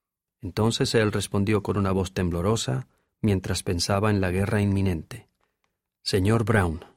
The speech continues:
nunca ha habido un momento en la historia del mundo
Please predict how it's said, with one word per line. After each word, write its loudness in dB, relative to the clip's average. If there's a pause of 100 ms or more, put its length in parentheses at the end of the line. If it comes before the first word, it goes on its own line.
(720)
nunca 0
ha 0
habido 2
un 2
momento 0
en 2
la 0
historia 0
del 2
mundo 0